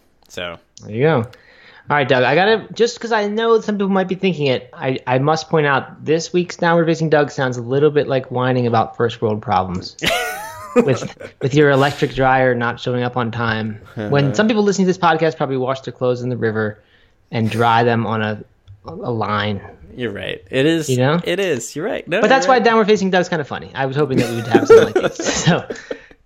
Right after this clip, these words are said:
Speaker 2: so I'm okay with that. But I did wanna point it out.
Speaker 1: It's just an opportunity for me to rant. <laughs>
Speaker 2: Yeah,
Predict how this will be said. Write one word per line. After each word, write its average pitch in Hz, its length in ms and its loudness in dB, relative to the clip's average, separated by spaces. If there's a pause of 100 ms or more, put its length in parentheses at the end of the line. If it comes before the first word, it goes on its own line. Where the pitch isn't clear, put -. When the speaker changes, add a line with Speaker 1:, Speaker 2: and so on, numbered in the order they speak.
Speaker 2:
so 131 100 -2
I'm 139 160 0
okay 123 220 0
with 104 100 -6
that. - 180 -6
But 127 120 -4
I 139 60 0
did 180 140 2
wanna 175 180 2
point 127 220 -4
it 92 80 -8
out. - 280 -8
Speaker 1:
It's 151 280 -4
just 190 220 -8
an 185 120 0
opportunity 151 460 -2
for 120 160 -10
me 107 120 -6
to 101 80 -6
rant. 87 360 -8 (160)
<laughs> 147 100 -2 (200)
Speaker 2:
Yeah, 214 120 2